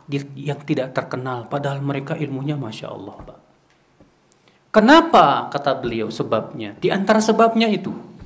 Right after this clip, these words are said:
mereka sibuk memperbanyak ilmu, tapi kurang sibuk memperbaiki ha-, hati. Kurang sibuk memperbaiki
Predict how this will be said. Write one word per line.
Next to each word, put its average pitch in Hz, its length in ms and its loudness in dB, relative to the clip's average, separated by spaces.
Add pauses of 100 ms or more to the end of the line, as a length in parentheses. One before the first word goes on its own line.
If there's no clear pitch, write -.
(1120)
mereka 190 380 0
sibuk 262 580 2 (500)
memperbanyak 190 840 0
ilmu, 214 360 -2
tapi 180 320 -4
kurang 160 320 -2
sibuk 165 400 -4
memperbaiki 127 640 -6
ha-, 160 320 -2 (360)
hati. - 440 -16 (1300)
Kurang 170 340 6
sibuk 185 480 -2
memperbaiki 143 800 -4